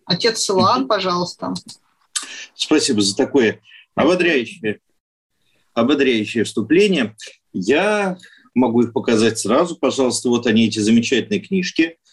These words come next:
Speaker 2: Вот "Синяя ракушка", и она состоит из двух частей, "Синяя ракушка" и "Акустика", поэтому их две под одной обложкой. Поэтому следующая книжка уже называется "Третья книга". Вот, это замечательный проект.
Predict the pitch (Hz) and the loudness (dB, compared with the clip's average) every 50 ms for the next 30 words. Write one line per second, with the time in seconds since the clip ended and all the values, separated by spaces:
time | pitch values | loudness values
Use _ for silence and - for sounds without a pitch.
0 | _ _ _ - 98 101 107 107 107 - - 160 143 131 123 117 113 117 113 113 | _ _ _ -6 -2 0 0 2 2 2 2 2 4 4 2 2 2 0 -2 -2
1 | - 104 107 104 - - - 165 160 151 131 117 127 120 131 135 135 135 127 - | -4 -4 -4 -4 -4 0 2 4 4 4 2 0 -2 0 2 2 2 2 0 0
2 | - - - - 135 127 - 135 123 110 123 120 113 - - 117 104 - - 180 | -4 -4 -2 -2 -2 -2 -2 -2 -4 -2 -2 -2 -2 -2 -4 -4 -2 0 2 2
3 | 180 165 - - 147 131 127 127 120 123 123 - 175 175 - - - 139 131 131 | 2 2 2 2 2 2 2 2 0 0 0 0 0 -2 0 2 2 2 2 2
4 | - - 139 117 - - 104 - - 95 - 117 113 120 120 127 123 117 113 98 | 2 0 0 0 0 -4 -6 -6 -6 -4 -2 0 0 2 2 2 2 4 2 2
5 | 95 92 120 123 147 135 - - 110 104 101 110 107 110 113 110 113 117 - 370 | 0 -2 0 2 2 2 2 0 -4 -4 -2 -2 0 2 2 2 2 2 2 2
6 | - 427 - - - 208 - - _ - - _ _ _ 156 170 165 180 185 180 | 2 2 2 0 0 -2 -2 -2 _ -20 -20 _ _ _ -2 0 2 2 0 2
7 | 185 240 247 214 208 - - 175 180 175 208 196 - - 160 160 160 196 185 160 | 2 2 2 2 2 0 0 -2 -2 0 0 0 0 2 2 4 4 4 4 4
8 | 139 127 156 160 165 160 160 - 156 143 - - _ _ _ _ _ - - 151 | 2 2 2 2 2 2 0 0 -2 -2 -2 -6 _ _ _ _ _ 0 2 4
9 | 165 147 127 - - 104 90 - _ 98 92 85 - - - - _ _ _ _ | 4 4 2 2 -2 -4 -6 -4 _ -6 -4 -4 -6 -8 -14 -20 _ _ _ _
10 | _ _ _ _ _ - 95 92 - - - - 135 131 120 143 160 151 - - | _ _ _ _ _ -4 -4 -2 -2 -2 -4 -4 -4 -2 0 0 0 0 2 0
11 | 147 131 - - 110 107 - - - 127 135 165 196 214 - _ _ - | 0 0 0 -2 -4 -4 -2 -2 0 2 2 4 2 2 0 _ _ -20